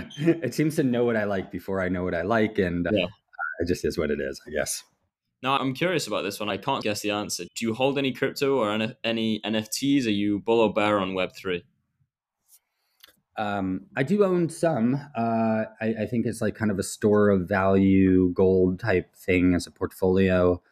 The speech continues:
Speaker 1: Um, sure, why not? I, I am not dogmatic about it one way or the other.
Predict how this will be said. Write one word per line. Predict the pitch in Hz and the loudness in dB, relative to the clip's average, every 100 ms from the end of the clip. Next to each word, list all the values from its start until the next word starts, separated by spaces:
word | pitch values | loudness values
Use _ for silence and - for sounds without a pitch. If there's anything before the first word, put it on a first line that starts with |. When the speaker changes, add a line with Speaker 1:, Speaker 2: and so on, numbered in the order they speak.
| _ _ _ _ - | _ _ _ _ -6
Speaker 1:
Um, | 92 87 85 82 80 76 - _ _ | -2 0 0 -2 -4 -6 -12 _ _
sure, | - - 104 110 - | -6 -2 0 -2 -6
why | 92 | -4
not? | 90 85 90 87 - | -4 -2 -6 -8 -12
I, | 85 85 | -12 -8
I | 87 | -8
am | 85 85 80 | -8 -8 -8
not | 95 90 92 92 - - - _ _ _ _ _ _ _ | -6 -4 -4 -4 -6 -12 -16 _ _ _ _ _ _ _
dogmatic | - 87 82 80 85 - | 0 0 0 0 -2 -2
about | 85 82 | -2 -2
it | 85 | -2
one | 90 87 | -2 -2
way | |
or | 82 76 | -4 -4
the | 85 | -2
other. | 107 101 95 | 0 2 2